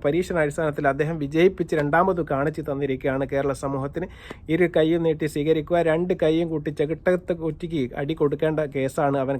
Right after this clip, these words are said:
കാണിച്ചു വെച്ചിരിക്കുന്നത്. തീർച്ചയായിട്ടും അവനിപ്പോൾ അറസ്റ്റിലാണ്. തീർച്ചയായിട്ടും ജാമ്യം കിട്ടി വീണ്ടും അവൻ ഇറങ്ങും, വീണ്ടും ഇതേ തെറ്റ് തന്നെ ചെയ്യും. തീർച്ചയായിട്ടും ഇനിയും ഇവൻ പൊതുരംഗത്തേക്ക് വരുമ്പോൾ നല്ലവരായ കുട്ടികൾ നമ്മുടെ കേരളത്തിൻ്റെ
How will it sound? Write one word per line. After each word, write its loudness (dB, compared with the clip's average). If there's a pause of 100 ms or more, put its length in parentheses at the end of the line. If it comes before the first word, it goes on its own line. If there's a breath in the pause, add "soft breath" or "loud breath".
കാണിച്ചു -4
വെച്ചിരിക്കുന്നത്. -2
തീർച്ചയായിട്ടും -2
അവനിപ്പോൾ 0
അറസ്റ്റിലാണ്. 0 (460 loud breath)
തീർച്ചയായിട്ടും 2
ജാമ്യം 4
കിട്ടി -4
വീണ്ടും 0 (100)
അവൻ 0 (100)
ഇറങ്ങും, 0 (140)
വീണ്ടും 2
ഇതേ 4 (120)
തെറ്റ് 0
തന്നെ 0 (120)
ചെയ്യും. 0 (100)
തീർച്ചയായിട്ടും 0
ഇനിയും 2 (380)
ഇവൻ 0
പൊതുരംഗത്തേക്ക് 0
വരുമ്പോൾ 2 (520 loud breath)
നല്ലവരായ 6 (100)
കുട്ടികൾ 0
നമ്മുടെ 2
കേരളത്തിൻ്റെ 0